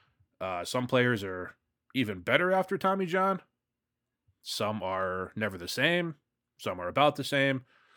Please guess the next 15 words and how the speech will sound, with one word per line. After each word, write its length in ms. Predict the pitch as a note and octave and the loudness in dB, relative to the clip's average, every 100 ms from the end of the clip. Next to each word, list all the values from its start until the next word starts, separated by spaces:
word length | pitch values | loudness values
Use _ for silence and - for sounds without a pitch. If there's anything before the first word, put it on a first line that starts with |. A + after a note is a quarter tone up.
| - _ | -20 _
So 160 | - | -2
I 60 | G2+ | 0
don't 160 | G#2+ G#2+ | 0 -2
even 100 | G#2+ | -2
know 80 | |
why 200 | G#2 G2 | 0 0
I 40 | F#2+ | 0
said 240 | - D#3 | 2 2
that, 180 | D3+ D3+ | 4 4
because 380 | B2+ - D3+ C3 | 2 6 6 6
it 100 | C#3+ | 2
could 140 | C#3 | 0
go 140 | B2 A#2 | 2 2
anywhere. 400 | G#2 E2+ E2+ - - - | 0 -4 -8 -10 -16 -4
Um, 400 | G2 G2+ G2 | 2 2 0